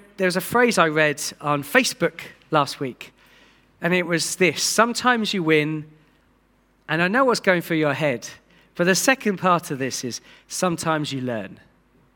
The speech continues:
Sometimes you win, sometimes you learn. Let's be people that are open to learn, willing to learn from the Master, the King of Kings, the Lord of Lords. And I just want to finish with these words from Charles Spurgeon. He says this,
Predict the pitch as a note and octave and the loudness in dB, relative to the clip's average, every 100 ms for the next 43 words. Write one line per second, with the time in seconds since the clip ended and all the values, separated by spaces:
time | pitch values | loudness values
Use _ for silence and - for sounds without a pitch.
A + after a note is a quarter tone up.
0 | _ _ _ _ - - B3 C4 A#3+ A3 | _ _ _ _ -8 0 0 4 2 2
1 | E3+ D#3 D3+ C#3 C3 C3 _ _ _ _ | 0 0 2 0 -2 -8 _ _ _ _
2 | - - E3 D3+ D3+ C3+ B2 A#2 A#2 A2 | -10 -2 -2 0 -2 -2 -4 -6 -4 -4
3 | G2+ G2+ _ _ _ _ - A#3 C4 B3 | -8 -12 _ _ _ _ 2 2 4 0
4 | G#3+ - A3+ F3+ D#3 C3+ - - - F#3 | -2 0 0 0 -2 -2 -6 -8 0 2
5 | F#3 F3+ G#3+ G#3 G3 F3 D#3+ C#3+ C3 G#2+ | 2 4 2 0 -6 -4 -4 -2 -4 -6
6 | G2+ - - F3+ A3 C4 C4+ A#3 G#3 G3 | -10 -20 -6 4 6 6 4 2 0 2
7 | F#3+ F3+ E3+ E3+ C#3+ C#3 C3 B2 - C#3 | 2 0 -4 -6 -4 -2 -2 -4 -6 -6
8 | B2+ C#3+ G#3+ A3 G3+ - F#3 E3 - D3 | -6 -4 0 2 0 0 -2 -2 -2 -2
9 | D3 D3+ C#3 B2+ B2 A2+ - - - - | 0 0 0 -4 -6 -6 -10 -14 -16 -20
10 | - - - _ _ _ _ _ _ - | -20 -20 -20 _ _ _ _ _ _ -2
11 | E3+ F#3 A3+ A3 F#3 - F#3 F3 - D#3+ | 0 0 -2 0 0 0 0 0 -2 -2
12 | D#3 D3 C#3+ D3 - C3 - D3+ C3 - | -2 2 2 2 -4 -8 -4 -4 -4 -6
13 | B2+ A2 G2 - - _ _ _ _ _ | -4 -4 -6 -14 -18 _ _ _ _ _
14 | _ _ _ - - E3+ F#3 E3 B2+ - | _ _ _ -14 -6 0 0 0 -6 -10